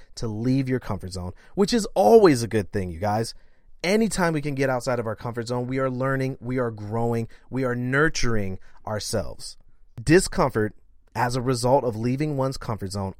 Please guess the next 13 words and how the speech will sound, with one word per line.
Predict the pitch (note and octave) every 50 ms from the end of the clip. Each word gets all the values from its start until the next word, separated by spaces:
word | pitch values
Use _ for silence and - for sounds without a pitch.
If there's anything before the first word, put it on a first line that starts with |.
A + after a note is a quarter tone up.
| - -
always | C3+ C#3 D#3 E3 D#3 C#3+ C#3+ B2+ G2+ A2
leads | A2+ A2 G2+ - -
to | - -
growth, | F2+ F#2+ F#2 - - - - - - - - -
because | - C3+ - D3+ C3+ - - -
outside | - C3+ D3+ D#3 - - D#3 D3+ D3
the | C3 B2+
comfort | - C3 A2+ G#2 G#2+ G2
zone | G#2+ G#2 G#2 G#2
is | - A2+ G#2 G#2
where | G#2 G#2+ G2+
we | G2 F#2+
learn | F#2 F#2+ G#2 G#2+ A2 B2 D3+ D#3+